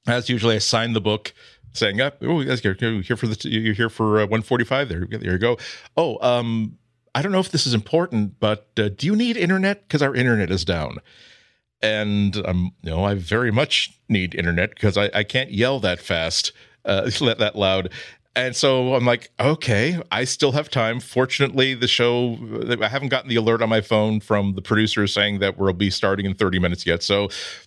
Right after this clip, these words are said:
there's another conference room in another library that's very nice. Uh, I checked, I ch-, I, I checked my, uh, I, I checked the Uber app, and there was actually a car only two minutes away. So instead of going back home,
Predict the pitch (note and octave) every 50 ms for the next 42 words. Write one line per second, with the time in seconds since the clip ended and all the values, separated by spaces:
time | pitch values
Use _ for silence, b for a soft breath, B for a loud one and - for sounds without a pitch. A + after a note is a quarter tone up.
0 | B - - - A2 A2 G2 A2+ G#2 A2 B2 C3+ C#3+ C#3 C#3 C3+ C3+ C3 - -
1 | - C3 B2+ - C3+ A#2+ - C3+ C3 C3+ B2+ A2 G#2+ G#2 G#2 G#2+ G#2+ B2 A#2 A#2+
2 | A#2+ A#2+ B2 A#2 B2+ A#2+ A#2+ B2 B2 A2 G#2 - G2+ G#2+ A2 A#2 B2 A#2+ A2+ A#2+
3 | A#2+ B2 - - - - B B B B B B B - - F#2+ G2+ A#2+ A2 G#2
4 | G2+ G2+ - - C#3 B2+ - - A#2 A2 A2 G#2+ _ _ - - - - B2 A#2+
5 | C3 B2+ A#2 A#2+ - B2 B2 A2+ - - D3 C#3+ - C#3+ B2+ B2 A#2+ A#2 A#2+ A2+
6 | A2 G#2+ G#2 G#2 G#2+ A2+ A2 A2 A#2 A2 - - C#3 C3+ - - A2+ A2+ B2 A2+
7 | B2+ A#2+ A2+ A#2 A#2 A#2+ - - G#2+ G#2 A2 A2 G2+ F#2 F#2+ G#2 - - - A#2+
8 | G#2 - - - A2+ A2 G#2+ G#2+ G#2+ A2+ G#2 A2 A2 G#2+ - A#2+ A2+ A2+ A2 G#2
9 | - - G#2 F#2+ G2+ G#2 G#2 G#2 A2 G#2 B B B B B B - - B2 A2+
10 | A2+ A#2 A2+ - - - D3 D3+ C#3+ B2 A#2 G#2+ A#2 A#2 A#2 A#2+ A#2+ A#2 G2+ A2+
11 | G#2 G#2 A2 - - - G3 G#3+ D#3 A2 G#2 G2 G2+